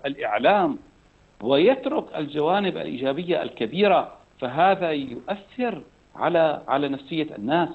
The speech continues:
ويصير عندهم شيء من التحسس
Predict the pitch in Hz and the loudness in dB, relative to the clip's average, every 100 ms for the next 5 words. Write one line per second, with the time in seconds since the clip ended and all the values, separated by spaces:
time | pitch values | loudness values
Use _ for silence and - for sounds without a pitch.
0 | - _ _ _ - 113 131 127 175 214 | -14 _ _ _ 0 4 4 2 0 2
1 | 165 208 208 185 180 147 - 190 220 - | 2 2 2 2 2 0 -2 -2 -2 -2
2 | 151 156 151 - - - 170 185 - 208 | 2 2 2 -2 -12 -6 -6 -6 0 0